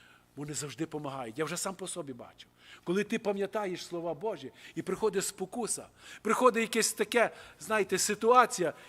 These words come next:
і тут Слово Боже тобі диктує, що ти маєш робити. Тіло не хоче, ти можеш оправдатися, ти можеш пройти отак, ти можеш так зробити,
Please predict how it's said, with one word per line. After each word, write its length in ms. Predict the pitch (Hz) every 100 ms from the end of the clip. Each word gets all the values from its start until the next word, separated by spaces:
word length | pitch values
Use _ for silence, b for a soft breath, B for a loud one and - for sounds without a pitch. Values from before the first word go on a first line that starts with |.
| B
і 80 | 190
тут 220 | - 226
Слово 340 | - 202 185 165
Боже 260 | 190 170
тобі 220 | 170 165
диктує, 480 | 139 165 - 165 143 - b
що 220 | - 190
ти 140 | 160 151
маєш 340 | 143 131 -
робити. 380 | 131 117 92 - b b b b -
Тіло 300 | - 339 330
не 120 | 349
хоче, 640 | - 359 320 220 156 143
ти 220 | 139 214 214
можеш 280 | 262 277 240
оправдатися, 800 | 254 269 269 220 262 240 240 240
ти 160 | 233 247
можеш 380 | 247 254 233 - b b
пройти 380 | - 240 233 254
отак, 580 | 240 233 - 240 208 -
ти 120 | 220
можеш 280 | 220 220 - -
так 140 | 240 - -
зробити, 440 | - 226 240 240